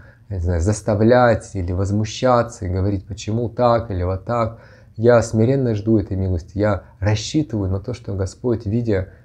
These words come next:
мои старания, может пролить эту милость на меня. И вот эти три качества также,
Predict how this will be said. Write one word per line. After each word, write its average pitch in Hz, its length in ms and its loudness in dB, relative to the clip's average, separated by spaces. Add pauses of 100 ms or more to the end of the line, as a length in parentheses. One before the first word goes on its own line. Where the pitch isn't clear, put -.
(120)
мои 110 180 0
старания, 107 540 0
может 110 340 0
пролить 101 340 0
эту 95 200 -8
милость 87 380 -6
на 92 40 -12
меня. 90 360 -10 (500)
И 110 40 -2
вот 117 140 4
эти 160 160 4
три 147 180 0
качества 123 880 2
также, 113 600 4